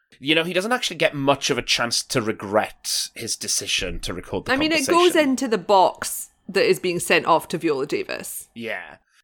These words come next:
Speaker 1: So to stop Viola Davis getting this recording, what can he do? I guess he has to kill or free the bird. That's gonna be really suspicious. This is obviously an act of betrayal, but how much is it inspired by panic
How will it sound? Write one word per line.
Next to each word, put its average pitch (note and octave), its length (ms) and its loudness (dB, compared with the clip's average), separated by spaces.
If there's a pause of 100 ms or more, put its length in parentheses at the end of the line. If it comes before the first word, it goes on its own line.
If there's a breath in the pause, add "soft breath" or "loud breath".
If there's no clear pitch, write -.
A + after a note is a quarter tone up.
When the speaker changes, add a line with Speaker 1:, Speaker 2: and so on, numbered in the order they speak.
(140)
Speaker 1:
So - 200 0
to - 140 -6
stop - 580 0
Viola D3 280 2
Davis C3+ 340 -2
getting A#2 480 -6
this A2 200 -8
recording, F#2 720 -2 (480)
what D#3 580 0
can F3+ 160 0
he F3 80 -4
do? F3 220 2
I G#2+ 80 0
guess B2+ 180 -2
he C3+ 60 -2
has B2 120 -2
to - 80 -10
kill C3 280 0
or A#2+ 80 2
free B2+ 300 -4
the A#2+ 100 -8
bird. C3+ 320 4
That's A#2+ 140 -6
gonna A#2+ 120 -8
be A2+ 80 -10
really A#2 140 -12
suspicious. A#2+ 560 -10 (240 loud breath)
This F3+ 180 -2
is F3+ 80 -2
obviously G#3 320 4
an D3+ 80 2
act D3 240 -4
of C3 80 -8
betrayal, G#2+ 640 -2 (160 soft breath)
but B2+ 100 2
how D#3+ 160 4
much D3 320 2
is B2 160 0
it A#2 300 -2 (160)
inspired A#2+ 540 2
by A2 120 2
panic - 800 -6